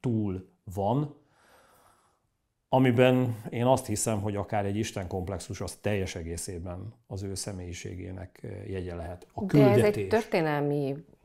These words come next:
Speaker 2: kör náluk, nem? Tehát,
Speaker 1: Mármint
Speaker 2: hogy ez az
Speaker 1: Oroszország.
Speaker 2: Orosz-, Oroszországban.
Speaker 1: Abszolút
Speaker 2: Tehát a
Speaker 1: egyetértek.
Speaker 2: cáratjuskától kezdve azért ez egy, ez egy történelmi
Speaker 1: Én azt gondolom, hogy
Speaker 2: hagyomány.
Speaker 1: ebben, ebben teljesen, ö,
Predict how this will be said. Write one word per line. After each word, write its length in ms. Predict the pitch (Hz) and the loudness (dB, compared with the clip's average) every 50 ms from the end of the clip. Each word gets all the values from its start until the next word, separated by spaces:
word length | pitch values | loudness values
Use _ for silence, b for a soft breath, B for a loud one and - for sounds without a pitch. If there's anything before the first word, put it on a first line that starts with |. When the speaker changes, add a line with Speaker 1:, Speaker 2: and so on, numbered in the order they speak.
| _ _ _ _ _ _ _ _ _ _ _ _ _ _ _ _ - B B B B B B B | _ _ _ _ _ _ _ _ _ _ _ _ _ _ _ _ -20 B B B B B B B
Speaker 2:
kör 340 | - 156 147 135 123 131 135 | -2 0 0 0 0 -2 -2
náluk, 500 | 135 127 127 113 120 127 139 139 - - | -4 -4 -2 -2 -2 -2 -2 -4 -6 -8
nem? 240 | 135 131 175 208 202 | -8 -6 -6 -6 -6
Tehát, 100 | - - | -4 -2
Speaker 1:
Mármint 240 | 107 - - 151 | 0 2 2 2
Speaker 2:
hogy 100 | - - | 2 4
ez 80 | 139 131 | 2 2
az 60 | 139 | 2
Speaker 1:
Oroszország. 280 | 139 135 127 - - - - | 2 0 0 0 -2 -2 -2
Speaker 2:
Orosz-, 220 | 147 135 127 - - | -2 -4 -6 -6 -6
Oroszországban. 560 | - 117 - - 117 117 113 - 123 131 147 | -8 -8 -8 -8 -10 -10 -10 -10 -4 4 8
Speaker 1:
Abszolút 400 | 147 120 - - - 104 101 92 | 8 8 8 6 -2 -2 0 0
Speaker 2:
Tehát 180 | - 151 143 151 | 2 2 2 2
a 20 | |
Speaker 1:
egyetértek. 280 | 151 - - 151 - - | 0 0 -2 -4 -4 -4
Speaker 2:
cáratjuskától 520 | - 131 139 143 - 147 143 143 143 147 143 B B B B B B B | -2 -2 -2 -2 -2 -2 -2 -2 -2 -2 -4 B B B B B B B
kezdve 400 | - 127 147 147 - - 170 156 | -6 -6 -6 -6 -6 -4 -2 -2
azért 440 | 160 160 160 165 160 156 156 - | -2 -2 -2 -4 -4 -4 -6 -6
ez 140 | 156 151 147 | -8 -8 -6
egy, 380 | 156 151 147 160 - - - - - | -6 -6 -8 -8 -12 -18 -20 -18 -14
ez 120 | 160 - | -12 -12
egy 100 | 156 151 | -12 -12
történelmi 640 | - 139 123 123 - - - 123 127 127 117 98 - | -10 -10 -10 -10 -12 -12 -12 -12 -10 -10 -10 -10 -8
Speaker 1:
Én 80 | 120 | -4
azt 200 | 123 120 117 104 | -2 0 0 0
gondolom, 380 | 107 107 110 110 107 101 104 101 | 0 -2 -2 -2 -2 -4 -4 -4
hogy 160 | 101 110 107 | -6 -4 -4
Speaker 2:
hagyomány. 180 | 110 104 98 101 | -6 -6 -6 -6
Speaker 1:
ebben, 140 | 98 101 - - | -8 -8 -10 -10
ebben 180 | 107 101 92 - | -10 -10 -8 -8
teljesen, 520 | - 98 95 92 92 - - 104 104 104 104 | -8 -8 -8 -8 -8 -10 -12 -12 -12 -14 -14
ö, 40 | - | -14